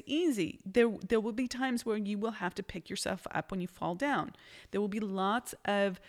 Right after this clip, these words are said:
scraped knees and bruised elbows. And if, if you're my client, you get the encouragement to keep going at this point, and the reset and the reframe and the next step. Okay? But the point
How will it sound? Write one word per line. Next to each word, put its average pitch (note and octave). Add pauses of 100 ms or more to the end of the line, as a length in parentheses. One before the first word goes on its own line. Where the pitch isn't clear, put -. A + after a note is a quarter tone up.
(180)
scraped - (320)
knees A3+ (100)
and F#3+
bruised A#3
elbows. - (420)
And G#3+
if, - (320)
if G3+
you're B3
my C4+
client, D#4+
you B3
get B3
the G#3+
encouragement A#3+
to A#3
keep -
going A#3
at -
this -
point, -
and F#3+
the G3+
reset G#3+
and G3
the A3
reframe A#3 (400)
and G#3
the G#3+
next A3
step. - (1000)
Okay? G3
But A#3+
the -
point D4+